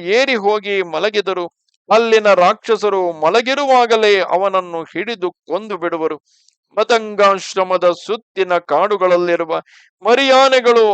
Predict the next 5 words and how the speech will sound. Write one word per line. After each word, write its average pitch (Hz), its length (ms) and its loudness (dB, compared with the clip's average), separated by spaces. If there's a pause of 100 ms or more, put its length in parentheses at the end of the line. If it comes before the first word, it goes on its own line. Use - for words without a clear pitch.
(160)
ಆಗಾಗ 208 440 2 (140)
ಪಂಪಾ 202 400 0
ತೀರಕ್ಕೆ 185 500 -4
ಬಂದು 165 460 -6 (100)
ಕ್ರೀಡಿಸುತ್ತಿರುವವು. 160 920 -6